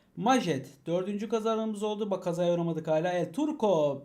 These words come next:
beşinci kazananımız oldu. Altıda Tarantula var. Yedide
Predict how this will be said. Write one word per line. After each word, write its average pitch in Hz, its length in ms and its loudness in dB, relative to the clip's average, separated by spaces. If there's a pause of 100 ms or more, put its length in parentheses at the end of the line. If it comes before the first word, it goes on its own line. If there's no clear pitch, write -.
(100)
beşinci 165 420 -6
kazananımız 214 600 -4
oldu. 214 440 -2 (440)
Altıda 208 460 4
Tarantula 208 600 2
var. 240 360 4 (1300)
Yedide 190 680 0